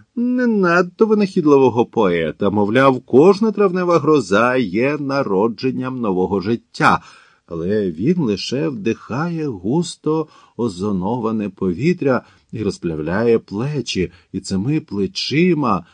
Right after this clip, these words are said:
ловить позаду себе чиєсь схвильоване "Зачекайте". Жінка у довгій темній сукні спирається на парасольку, як на ціпка.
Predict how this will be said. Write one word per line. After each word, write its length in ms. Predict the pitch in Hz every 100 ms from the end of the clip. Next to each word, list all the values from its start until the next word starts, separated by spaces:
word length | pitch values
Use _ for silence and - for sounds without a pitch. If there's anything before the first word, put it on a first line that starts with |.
| _ -
ловить 440 | 92 180 196 190
позаду 460 | 123 101 127 131 117
себе 500 | - 135 165 156 147
чиєсь 560 | - 104 127 131 - _ _ _
схвильоване 1080 | - - 101 107 107 131 131 127 131 123 110 _ _ _ _ _ -
"Зачекайте". 1600 | 85 87 107 110 - 90 95 - 101 127 110 80 87 78 71 - _ _ _ _ _ _ _ _
Жінка 400 | - 165 190 156
у 100 | 123
довгій 320 | 117 170 165
темній 380 | 147 165 165 156
сукні 600 | - - 113 - 135 143 135 - -
спирається 880 | - 127 147 160 143 - 139 135 117 _ _ _ _
на 180 | 113 131
парасольку, 960 | 123 120 110 - 107 98 104 117 131 123
як 320 | 107 110 -
на 140 | 127
ціпка. 680 | 127 165 170 - 190 123